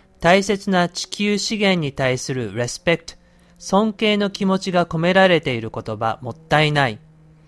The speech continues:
マータイさんはこの美しい日本語を環境を守る世界の共通語、もったいないとして広めることにしました。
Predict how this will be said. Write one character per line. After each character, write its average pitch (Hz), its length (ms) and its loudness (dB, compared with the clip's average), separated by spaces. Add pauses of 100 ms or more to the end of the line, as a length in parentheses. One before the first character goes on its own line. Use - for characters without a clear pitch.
(680)
マ 202 140 6
ー 240 80 4
タ 190 160 4
イ 170 80 2
さ 143 180 -2
ん 131 80 -2
は 120 240 -2
こ - 140 -8
の 151 280 0
美 - 320 -8
し 208 260 -2
い - 20 0
日 135 160 -4
本 151 260 0
語 143 220 2
を 139 200 -4
環 190 300 0
境 202 300 0
を 196 60 2
守 190 280 2
る 135 80 -4
世 202 160 -4
界 185 300 4
の 127 100 -4
共 123 240 -4
通 123 300 -8
語、 117 260 -2 (400)
も 127 120 -4
っ 131 60 -8 (120)
た 202 160 4
い 208 60 0
な 208 140 2
い 196 120 0
と 131 100 -6
し - 80 -12
て 120 160 -4
広 139 300 -2
め 170 100 2
る 170 100 0
こ - 120 -2
と 165 120 0
に 131 120 -4
し - 120 -10
ま 110 140 -8
し - 80 -12
た。 107 240 -10